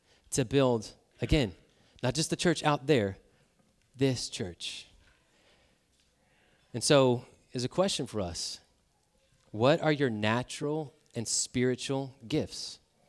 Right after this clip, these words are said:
And how might God be calling you to use your giftedness for the building up of this local body of Christ this year?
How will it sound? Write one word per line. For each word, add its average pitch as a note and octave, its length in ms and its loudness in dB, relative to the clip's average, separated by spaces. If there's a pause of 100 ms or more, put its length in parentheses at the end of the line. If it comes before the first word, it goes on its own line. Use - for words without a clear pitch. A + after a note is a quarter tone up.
(960)
And G#2 140 -6
how D3+ 280 4
might E3 300 0
God C3+ 280 2
be B2 100 0
calling C#3 440 0
you C3+ 200 0
to - 140 -6
use A#2+ 440 -4
your D3+ 400 0
giftedness A#2 1000 -6 (1200)
for C3+ 180 2
the A#2+ 120 2
building B2 360 2
up A2+ 280 -4 (100)
of G#2 400 -4 (100)
this A#2+ 440 -2
local A#2 320 -2
body G#2 320 0
of G2 100 -8
Christ - 460 -6 (160)
this G#2+ 500 -6 (360)
year? - 280 -6